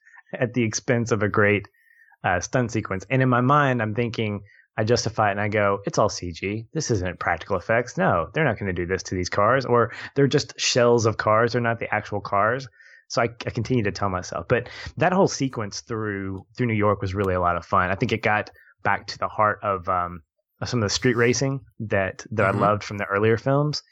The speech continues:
Speaker 2: Yep.
Speaker 1: And, um, a-, as a side note, I think that's really cool that they continue to, even though that it's not about street racing, they still use cars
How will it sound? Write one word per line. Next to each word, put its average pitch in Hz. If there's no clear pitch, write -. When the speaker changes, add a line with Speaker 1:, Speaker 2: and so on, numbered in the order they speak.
Speaker 2:
Yep. 104
Speaker 1:
And, 120
um, 101
a-, 151
as 151
a 123
side 190
note, 101
I 127
think 135
that's -
really 120
cool 123
that 101
they 104
continue 127
to, 107
even 131
though 127
that 113
it's 117
not 110
about 95
street 123
racing, 151
they 110
still -
use 117
cars 92